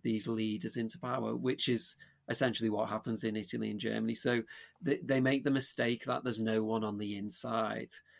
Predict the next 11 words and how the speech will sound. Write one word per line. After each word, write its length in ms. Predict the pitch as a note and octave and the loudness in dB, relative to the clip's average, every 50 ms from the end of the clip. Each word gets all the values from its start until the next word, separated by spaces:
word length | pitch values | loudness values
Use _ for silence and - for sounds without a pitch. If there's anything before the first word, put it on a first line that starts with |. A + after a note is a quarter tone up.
| - _ _ _ - | -20 _ _ _ -4
um, 520 | A2+ G#2+ G#2+ G#2+ G#2+ G#2 G#2+ G#2 G#2+ A2 - - | -2 0 0 0 0 -2 -2 -4 -4 -2 -2 0
to, 300 | - A#2+ A2 A2 G#2 A2 | 2 2 2 2 2 0
to, 520 | - - - A#2 A2+ A2 G#2+ G#2+ A2 - - - - - - | -2 -2 0 2 2 2 2 0 -2 -4 -6 -8 -10 -8 -6
to 80 | - | -4
f-, 180 | A#2 - - - B2+ - _ | -4 -6 -8 -10 -12 -16 _
put 220 | - D3 D3 - - | 4 4 6 6 6
forward 400 | - C#3 A#2 A#2 A2+ A2+ A2+ - | 4 4 6 6 6 4 2 2
their 180 | B2 A2+ A2 | 0 0 0
claim 420 | A2+ - - A2+ A2 G#2+ G#2+ G#2 G2+ | -2 -2 -2 -2 -2 -2 -2 -4 -6
to 100 | - - | -8 -12
power. 420 | - - - G#2 A2+ A#2 A2+ - | -12 -12 -10 -10 -8 -8 -8 -8